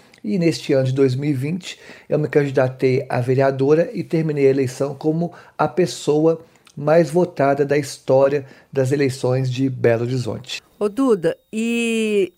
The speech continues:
Speaker 2: eu fico pensando assim, é, essa luta, como que você tem força pra poder se mostrar trans pra família, pra sociedade,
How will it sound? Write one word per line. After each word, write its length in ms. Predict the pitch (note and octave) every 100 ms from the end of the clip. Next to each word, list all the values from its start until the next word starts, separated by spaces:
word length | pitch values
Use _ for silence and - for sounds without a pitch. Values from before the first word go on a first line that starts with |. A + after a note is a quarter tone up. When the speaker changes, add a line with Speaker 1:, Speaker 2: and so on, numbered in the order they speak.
| _
Speaker 2:
eu 100 | A3+
fico 280 | A3 C4 B3+
pensando 640 | - G#3 - A3+ G#3+ G#3
assim, 520 | G3+ - - F3+ F3 - _ -
é, 280 | G#3 F#3+ - _
essa 280 | A3+ - C#4+
luta, 420 | A#3+ A#3+ C4+ A#3
como 560 | - - C#4 F#4+ G4+ G4+
que 180 | -
você 520 | F4 D4+ C4 - A3+ A#3
tem 280 | _ C#4+
força 840 | D#4 - - G#3+ B3+ C4+ - C#4 D4+ _ - - - - - _ _
pra 200 | A#3+ C4
poder 640 | C4 B3+ E3+ G3+ F#3+ F3+ - _ _
se 280 | - - D4+
mostrar 520 | D4+ B3+ - A#3+ A#3+
trans 680 | C4 A#3+ A3 A3 E4 - - _
pra 120 | -
família, 760 | E3+ F3+ G#3 D#4+ F4+ D#4+ D4+ D4+
pra 180 | - F#3+
sociedade, 800 | G3 - F3+ G#3 C#4 D4 C4